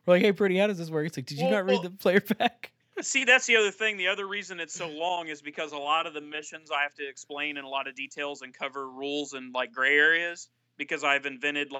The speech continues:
Speaker 2: like, new scenarios that aren't, like, covered by things in the core rule book. So,
Speaker 1: Really?
Speaker 2: like, like, where you guys are doing stiff and you're gonna have fluffers and guys are at the table, I'm one man. I can't be at every table. So I had to try to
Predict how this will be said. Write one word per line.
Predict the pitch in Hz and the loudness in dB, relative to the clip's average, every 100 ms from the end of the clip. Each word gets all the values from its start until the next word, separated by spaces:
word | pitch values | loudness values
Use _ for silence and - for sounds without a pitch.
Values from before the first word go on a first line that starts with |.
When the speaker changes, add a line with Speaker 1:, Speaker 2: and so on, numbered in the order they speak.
| 131 | -8
Speaker 2:
like, | 131 127 | -8 -6
new | 135 143 | -6 -8
scenarios | - 135 139 139 139 135 | -4 0 2 0 -2 -6
that | 120 | -6
aren't, | 135 131 | -6 -6
like, | 127 127 - | -6 -6 -6
covered | 156 135 131 | -6 -4 -2
by | 127 | -4
things | - 139 135 131 | -2 -4 -4 -8
in | 127 | -12
the | 123 | -8
core | 147 135 | -4 -2
rule | 135 151 | 0 0
book. | 175 190 - _ _ _ _ - | 0 -2 -6 _ _ _ _ -12
So, | - 160 151 151 143 - | 2 4 6 4 0 -4
Speaker 1:
Really? | 110 151 247 | -12 -10 -6
Speaker 2:
like, | 160 160 156 156 | -2 -2 -2 -4
like, | 160 - | -4 -4
where | 156 | -4
you | 151 220 | -2 0
guys | 185 170 156 | 4 4 2
are | |
doing | 156 156 135 | -6 -6 -6
stiff | - 190 180 | 0 0 0
and | 151 | -4
you're | 151 | -6
gonna | 151 147 | -4 -2
have | 151 - | -2 -2
fluffers | 160 160 160 143 | -2 -4 -2 -8
and | 139 | -2
guys | 143 143 143 | 2 2 0
are | 143 | -6
at | |
the | 123 | -6
table, | - 175 165 135 127 | -4 -4 -4 -6 -4
I'm | 156 | -4
one | 151 147 135 | -4 -8 -2
man. | 139 135 127 | -2 -2 -4
I | 131 | -8
can't | 139 120 | -10 -10
be | 135 | -10
at | 131 | -8
every | 127 120 | -10 -12
table. | - 131 123 107 _ _ _ _ | -8 -8 -8 -20 _ _ _ _
So | - 147 135 135 127 _ _ _ _ _ - | -6 -2 0 -2 -6 _ _ _ _ _ 0
I | 143 | 2
had | 151 156 | 4 2
to | 143 | 0
try | - 160 143 | -8 -2 -2
to | 143 - 151 147 139 131 | -2 -8 -6 -6 -8 -12